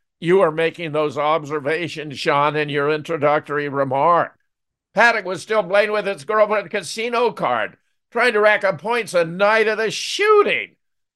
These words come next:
Blending in is one thing, but racking up points and plan for future benefits on the night you're gonna commit mass murder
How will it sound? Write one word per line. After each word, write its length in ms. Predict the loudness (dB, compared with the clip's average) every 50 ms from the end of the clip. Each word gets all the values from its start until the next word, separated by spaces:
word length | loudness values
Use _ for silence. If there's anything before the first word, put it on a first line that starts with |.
| _ _
Blending 380 | -2 0 0 0 0 0 0 0
in 180 | 0 0 0
is 200 | -2 -4 -6 -6
one 240 | -4 -4 -4 -2 -2
thing, 200 | -2 -2 0 -2
but 220 | -2 -4 0 0
racking 400 | 0 0 0 0 -2 -6 -4 -4
up 180 | -2 -4 -2 0
points 320 | 4 6 6 6 4 2
and 140 | -2 -4 -2
plan 260 | 0 0 2 2 0
for 160 | 0 -4 -8 -6
future 400 | -6 -6 -6 -6 -4 -4 -4 -2
benefits 600 | 0 0 2 2 4 2 2 2 0 0 -2 -4
on 160 | -4 -2 -4
the 80 | -2 0
night 240 | 0 2 0 0 0
you're 100 | -4 -4 -2
gonna 180 | -2 -2 -4
commit 400 | -4 -4 -2 0 0 0 -2 _
mass 340 | -2 -2 -2 -2 -2 -4 -8
murder 800 | -6 -4 -2 -2 0 0 -2 -2 -4 -6 -10 -10 -10 -10 -12 -14